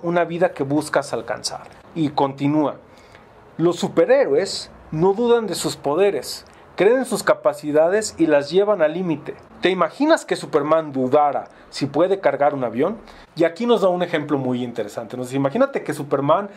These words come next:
está a punto de tener un avión y duda de si puede o no con el peso del avión, si tiene la fuerza suficiente para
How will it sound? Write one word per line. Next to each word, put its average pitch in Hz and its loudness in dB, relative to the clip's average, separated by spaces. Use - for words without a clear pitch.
está 135 2
a 180 -2
punto 208 2
de 147 2
tener 160 0
un 170 0
avión 160 2
y 151 0
duda 185 2
de 151 -2
si 139 -10
puede 196 0
o 180 2
no 151 -2
con 165 -2
el 131 -2
peso 135 -2
del 117 0
avión, 107 -8
si 143 -2
tiene 180 0
la 175 4
fuerza 180 -2
suficiente 147 -2
para 160 2